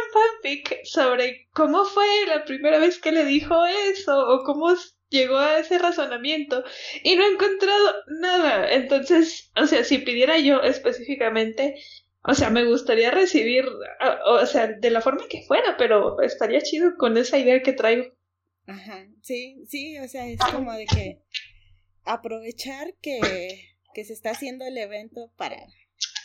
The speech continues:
Speaker 2: pedir lo que tú quieres. Yo, por ejemplo, en el de Saint Seiya, obviamente pedí mi ship rara de Seiya con Shun. Entonces, a ver qué pasa.
Speaker 1: Es que sí, oye, esa ship sí es bien rara, ¿eh? Bueno,
Speaker 2: Es
Speaker 1: yo
Speaker 2: muy rara.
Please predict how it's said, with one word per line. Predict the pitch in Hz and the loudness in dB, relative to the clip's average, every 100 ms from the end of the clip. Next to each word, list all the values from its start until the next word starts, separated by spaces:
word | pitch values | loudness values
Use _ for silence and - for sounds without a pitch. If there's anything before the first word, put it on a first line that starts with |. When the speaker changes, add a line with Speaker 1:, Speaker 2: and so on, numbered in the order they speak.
| _ | _
Speaker 2:
pedir | 214 214 240 | -12 -6 -4
lo | 269 294 | -4 -6
que | 254 | -10
tú | 220 - | -10 -14
quieres. | 247 240 214 208 | -12 -12 -12 -10
Yo, | 262 | -10
por | 349 | -8
ejemplo, | 320 320 254 277 | -6 -8 -8 -8
en | 285 | -8
el | 269 208 | -8 -8
de | 226 | -8
Saint | 240 254 | -8 -8
Seiya, | 277 254 233 233 | -10 -12 -14 -18
obviamente | 226 233 233 226 233 | -16 -16 -16 -16 -16
pedí | - 220 214 | -14 -14 -14
mi | 208 | -16
ship | 226 269 214 | -12 -12 -10
rara | 233 220 202 214 | -12 -12 -14 -16
de | 214 165 - _ _ _ _ _ _ _ | -14 -16 -18 _ _ _ _ _ _ _
Seiya | - 214 202 208 | -10 -8 -8 -8
con | 208 202 | -10 -8
Shun. | - 226 233 320 _ _ _ _ _ _ _ _ _ _ _ _ _ _ _ 226 | -10 -10 -10 -14 _ _ _ _ _ _ _ _ _ _ _ _ _ _ _ -16
Entonces, | 220 208 226 202 - - | -12 -10 -12 -16 -18 -14
a | 214 | -14
ver | 208 | -12
qué | - | -14
pasa. | - 208 208 202 - _ _ _ _ _ _ _ - | -12 -12 -12 -16 -20 _ _ _ _ _ _ _ -6
Speaker 1:
Es | 262 | 2
que | 349 | 2
sí, | - - 330 320 - | 2 4 4 4 2
oye, | 277 294 | 4 6
esa | 277 381 | 4 0
ship | 381 381 - | 0 -2 -2
sí | - | 0
es | 359 | 0
bien | 359 311 | 0 0
rara, | 269 320 320 | 0 2 0
¿eh? | 349 220 | -2 -2
Bueno, | 254 247 | -2 -2
Speaker 2:
Es | 240 | -4
Speaker 1:
yo | 254 | -6
Speaker 2:
muy | 247 233 | -8 -16
rara. | 214 214 | -20 -20